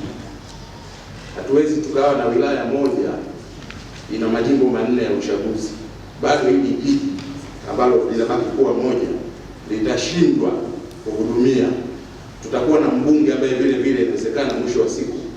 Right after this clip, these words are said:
ili mambo yake yaende, itabidi arudi hapa kwenye jiji, wakati jiji bado ni lile lile. Lakini tukigawa wilaya, tukaongeza wilaya nyingine,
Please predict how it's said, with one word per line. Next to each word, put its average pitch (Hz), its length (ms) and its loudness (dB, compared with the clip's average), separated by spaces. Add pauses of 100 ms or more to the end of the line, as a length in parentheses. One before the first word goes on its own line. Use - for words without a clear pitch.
(380)
ili 170 280 4
mambo 135 240 4
yake 139 220 2
yaende, 123 300 2
itabidi 113 480 -2
arudi 107 280 2
hapa 110 200 0
kwenye 95 240 -6
jiji, - 240 -4 (600)
wakati 92 260 -2
jiji - 240 0
bado - 300 2
ni - 120 0
lile - 240 4
lile. - 480 0 (540)
Lakini 185 280 2
tukigawa 147 580 2
wilaya, - 580 2 (240)
tukaongeza 143 580 2
wilaya - 440 0
nyingine, 101 420 -2